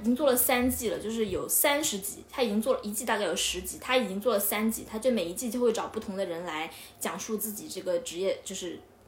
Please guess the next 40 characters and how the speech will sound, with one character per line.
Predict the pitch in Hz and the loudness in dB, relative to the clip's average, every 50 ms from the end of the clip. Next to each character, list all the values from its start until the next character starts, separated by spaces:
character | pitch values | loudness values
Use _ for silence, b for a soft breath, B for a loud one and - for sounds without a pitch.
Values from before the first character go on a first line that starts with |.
| - - | -8 -6
演 | 190 180 160 | -4 -4 -4
员 | 165 165 185 | -4 -4 -4
相 | 202 208 208 214 | -2 -2 -2 0
关 | 214 208 | 0 0
的 | 202 190 175 | -2 -2 -4
职 | 175 - 165 | -4 -6 -4
业 | 185 196 175 | 0 0 0
生 | 175 - 185 175 170 | 0 0 -4 -6 -6
涯 | 160 160 151 156 | -6 -8 -8 -8
之 | - - 185 | -8 -8 -8
类 | 180 | -8
的 | 160 151 | -8 -8
事 | 180 - 202 | -8 -8 -8
情。 | 196 - - B B B B B B | -10 -10 -12 B B B B B B
然 | - 190 208 | -4 0 2
后 | 247 247 226 | 2 4 2
很 | 226 - 233 180 170 | 2 0 -2 -4 -4
多 | 156 202 240 269 285 302 311 | -4 0 4 6 6 6 4
从 | 302 - 220 196 | 2 -2 -4 -4
业 | 214 247 247 156 165 | 0 2 2 2 2
人 | 165 156 165 180 | 0 -2 -4 -2
都 | - 220 233 | -2 -2 0
在 | 247 220 180 | 0 -2 -2
推 | - - 220 214 208 | -2 -2 -2 -2 0
荐， | 208 240 208 180 - | 0 0 -2 -2 -2
都 | - | -2
在 | 226 240 196 175 | -2 0 -2 -2
听， | - - - 220 208 220 | -4 -4 -4 -4 -4 -4
甚 | 233 - 269 240 | -2 0 0 0
至 | 220 208 196 | 0 0 -2
我 | 185 175 | -4 -4
在 | - - 175 | -4 -6 -6
推 | 175 - 269 | -4 -2 0
特 | 277 277 254 | 2 2 2
上 | 240 208 190 214 | 2 0 -2 -4
看 | - 247 226 | -4 -4 -4
到 | 208 190 190 | -2 -2 -4
那 | 214 220 | -4 -4
个 | 208 185 | -4 -4
演 | 185 175 - 143 117 | -4 -4 -6 -8 -10